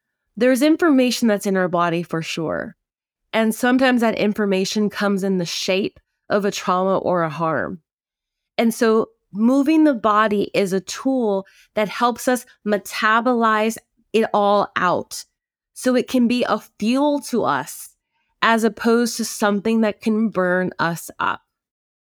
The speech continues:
What we know is this. When we're more connected to our bodies, it shows up in our D E I work. It shows up in how we lead. We are more expressive.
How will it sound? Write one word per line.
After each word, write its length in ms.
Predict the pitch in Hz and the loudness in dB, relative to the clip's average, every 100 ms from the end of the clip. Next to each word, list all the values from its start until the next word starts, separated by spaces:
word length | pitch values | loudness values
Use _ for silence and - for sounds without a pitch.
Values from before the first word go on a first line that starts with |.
| _ | _
What 220 | - 247 | -2 0
we 120 | 247 294 | 4 4
know 280 | 277 285 | 4 4
is 120 | 277 269 | 2 0
this. 600 | 202 165 - - - - _ _ _ _ _ _ _ _ _ _ | -2 -2 -2 -10 -16 -18 _ _ _ _ _ _ _ _ _ _
When 320 | 202 254 277 | -2 2 4
we're 180 | 349 392 | 4 4
more 300 | 294 277 277 | 6 4 2
connected 840 | 269 - 226 214 214 220 - 254 - | 0 0 2 2 0 -2 -4 -4 -2
to 200 | 233 220 | 0 2
our 200 | 196 196 | 2 0
bodies, 840 | 175 185 185 180 139 - - - _ _ _ _ _ _ _ _ _ _ | 0 0 0 -2 -4 -6 -14 -16 _ _ _ _ _ _ _ _ _ _
it 140 | - 254 | -6 -4
shows 440 | - 262 254 240 - | -2 0 2 0 -2
up 240 | 240 233 - | 0 0 0
in 120 | 220 | 0
our 160 | 202 196 | 0 -2
D 360 | 190 208 196 | -4 -4 -2
E 60 | 202 | -2
I 140 | 190 | -2
work. 520 | 175 180 160 - _ _ _ _ _ _ _ _ _ _ | -2 -2 -2 -6 _ _ _ _ _ _ _ _ _ _
It 120 | 226 | -4
shows 340 | - 247 240 | 0 0 2
up 180 | 247 247 | 0 0
in 100 | 240 | -2
how 220 | 226 220 | 0 0
we 180 | 208 208 | 0 0
lead. 580 | 190 190 190 156 95 - _ _ _ _ _ _ _ _ _ _ | -2 -2 -2 -2 -4 -8 _ _ _ _ _ _ _ _ _ _
We 200 | 233 233 | -2 0
are 200 | 208 208 | 0 0
more 220 | 208 220 | 0 0
expressive. 1080 | - - - - 202 - 165 107 151 - | -2 -6 -6 -4 -4 -4 -4 -4 -10 -20